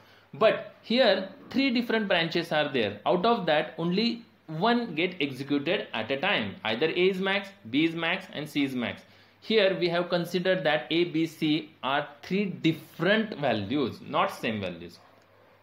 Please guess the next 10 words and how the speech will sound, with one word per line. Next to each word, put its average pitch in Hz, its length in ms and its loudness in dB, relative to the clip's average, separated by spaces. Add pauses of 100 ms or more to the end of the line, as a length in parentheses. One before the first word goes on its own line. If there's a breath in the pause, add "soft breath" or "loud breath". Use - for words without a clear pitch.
(100)
Understood, 190 440 0
guys? 202 340 2 (540)
So 202 160 2
let's 214 500 0 (560)
check 214 320 2 (240)
whether 160 240 2
it 180 240 2
works 170 280 2
or 214 220 4 (260)
not. 117 360 -2